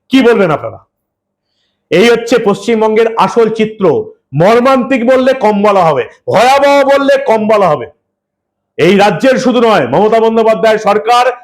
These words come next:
এই দেশের ডেমোগ্রাফি চেঞ্জ করে দিচ্ছেন বাংলাদেশি মুসলিম অনুপ্রবেশকারী, রোহিঙ্গা মুসলিম অনুপ্রবেশকারীদের ঢুকিয়ে। এমনিতে আমাদের সরকারের বাধ্যবাধকতা আছে, আপনারা সবাই জানেন।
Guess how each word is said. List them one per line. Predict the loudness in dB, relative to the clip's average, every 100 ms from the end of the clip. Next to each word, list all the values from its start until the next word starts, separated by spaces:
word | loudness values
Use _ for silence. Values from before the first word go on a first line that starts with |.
| _
এই | -2 -2 -2 -2
দেশের | -2 0 0 0
ডেমোগ্রাফি | 0 0 0 0 -2 -2
চেঞ্জ | -4 -4
করে | -4 -4
দিচ্ছেন | -4 -6 -8 -10 _ _
বাংলাদেশি | 0 2 2 2 0
মুসলিম | 0 0 -2 0
অনুপ্রবেশকারী, | 0 0 0 0 0 -2 -2 -6 _
রোহিঙ্গা | 0 0 0 0 0
মুসলিম | -2 -4 -2 -2 -2
অনুপ্রবেশকারীদের | -4 -2 -2 -2 -2 -4 -2 -4 -6
ঢুকিয়ে। | -12 -8 -6 -6 -10 _ _ _ _ _ _ _ _ _ -4
এমনিতে | 0 2 2
আমাদের | 2 2 0
সরকারের | 0 0 0 0
বাধ্যবাধকতা | 0 0 -2 -2 0 -2
আছে, | 0 -2
আপনারা | -2 -4
সবাই | -2 -2
জানেন। | -2 -6